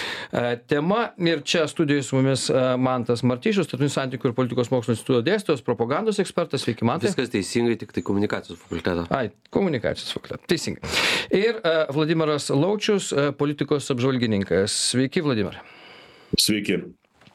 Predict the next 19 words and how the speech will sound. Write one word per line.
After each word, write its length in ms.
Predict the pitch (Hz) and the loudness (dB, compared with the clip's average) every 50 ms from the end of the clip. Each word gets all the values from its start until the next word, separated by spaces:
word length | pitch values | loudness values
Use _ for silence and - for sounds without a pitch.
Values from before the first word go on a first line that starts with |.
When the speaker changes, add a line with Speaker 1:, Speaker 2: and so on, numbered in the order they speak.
| - - - - 135 - | -8 -6 -2 0 0 2
Speaker 1:
Tai, 180 | - 160 151 | 2 2 2
e, 220 | 151 151 - 135 131 131 131 135 - | 0 2 2 2 2 2 0 -2 0
Mantai, 520 | 135 143 156 165 160 139 113 - 107 85 - - - - - - - - - - - - - - | 0 2 2 2 2 0 0 0 0 -2 -2 -10 -16 -16 -14 -12 -12 -10 -10 -12 -14 -14 -4 -2
e, 80 | - 127 127 127 127 127 - | 0 0 2 0 0 0 0
pradėkime 420 | - 151 156 190 185 - 170 160 147 | -2 0 0 0 0 0 0 2 2
nuo 160 | 143 131 127 | 2 2 2
jūsų, 540 | 127 135 170 208 214 196 - - - 180 175 170 165 165 165 - - | 2 2 4 2 2 0 0 0 2 2 4 4 4 2 2 0 0
iš 220 | 151 147 147 139 135 | 0 2 2 2 0
tikrųjų, 460 | - 147 - 165 170 170 165 160 160 156 151 147 - | -4 0 2 2 4 4 4 4 4 4 2 0 0
e, 140 | 143 135 135 131 131 117 | 0 0 2 2 2 2
nuo 200 | 123 135 143 139 | 2 2 2 0
to, 260 | 135 - - 180 185 180 | 0 0 0 0 0 0
ką 220 | - 165 156 147 - | 0 0 0 0 -2
aš 220 | 143 143 139 - - | -2 -4 -2 -2 0
čia 80 | 143 | 0
dabar 160 | 139 135 143 | 2 2 0
pristačiau, 540 | 131 - 127 123 - - 139 - - 262 240 190 | 0 0 -2 0 0 -2 -2 0 2 2 2 2
bet, 240 | 170 151 - - | 0 -2 -2 -2
e, 400 | 147 139 135 135 131 131 131 127 | 0 0 2 2 2 2 0 -2